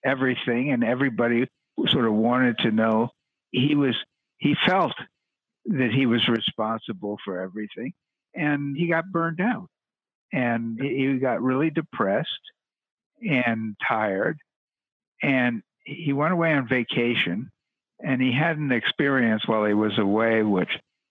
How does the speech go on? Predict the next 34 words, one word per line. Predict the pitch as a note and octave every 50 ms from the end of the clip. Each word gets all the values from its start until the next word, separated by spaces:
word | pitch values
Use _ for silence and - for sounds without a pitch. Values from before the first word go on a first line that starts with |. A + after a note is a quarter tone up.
| _ _ _ _ _ _ _
he | - - - C#3+ C3
can | - B2+ A#2+
describe | G2+ A2 G#2+ F#2 - - A#2+ G#2+ G#2 G#2 G2 F2+
better | G#2+ G#2+ A2 G#2+ G#2 F#2
than | G2+ G2 G2
I | G2+ G#2 G#2+ G#2+ -
can, | - F#2+ F2 F2 F2+ F#2+ G2 -
but | G#2 G2
it | G#2 D#2+
was | F2+ G2+ G2 - - _ _ _ _ _ _ _ _ _ _ -
basically, | D#3+ D3+ D3+ D3 C3 - D3 B2+ - - B2 A#2 G#2+ G2+ A2 -
he | C3+ A#2+ A2+ -
came | - D3+ C3+ C#3 C3 -
to | - A#2 G#2+ G#2
a, | G2+ - _ _ _ _ - - B2+
a | A#2+
realization | B2 C3 C3 C3 A#2+ A#2 A2+ G#2 - B2+ B2 B2 A#2 - A#2 G#2 G2+
that | G#2+ G2+
he | A2 B2+ C#3+ C#3+
had | B2+ A#2 G#2+ - -
to | G2 -
try | - - - A2+ G2+ F#2+ F#2+ F#2+ F#2+ F#2 G2 _ _ _ _ _ _ _ _ _ _ _ _ _ _ _ _ _ _ _ _ _ _ -
something | - A#2+ G#2+ - A2+ G#2 G2+
else, | F#2 E2+ D2+ - - - - - - _ _ _ _ _ _ _ _ _ _ _ _ _ _ _ _ -
and, | C#3 B2+ A#2 G#2+ G#2+ G#2+ A2 G#2 G2+ _ _ _ _ _ _ - -
and | C#3 B2+ A#2
that | A#2 A2+ A2
he | A#2 C3+
didn't | C#3 D#3 C#3+ C#3+ C#3
know | C3+ C3+ B2+
what | A#2 A#2 A#2+ A2+
it | G#2
was, | F#2+ A2 A2+ A2+ F#2+ E2+ C#2+ B1 - - - - _ _ _ _ _ _ -
but | - A#2